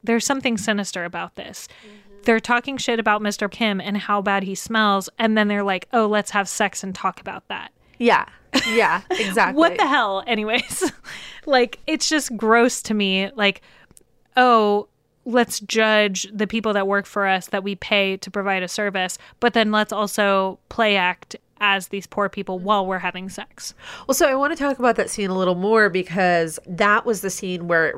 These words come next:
Speaker 2: really, really hit me that this was such a flip on the traditional home invasion trope in horror,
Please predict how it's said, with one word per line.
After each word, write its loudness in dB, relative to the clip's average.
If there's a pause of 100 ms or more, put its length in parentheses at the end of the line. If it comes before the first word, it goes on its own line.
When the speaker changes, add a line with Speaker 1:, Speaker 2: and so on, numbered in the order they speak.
(100)
Speaker 2:
really, -2
really -4
hit -8
me -12 (320)
that -4
this -2
was -2
such -2
a -2
flip 0
on -2
the 0
traditional -2
home -4
invasion -4
trope 0
in -6
horror, 2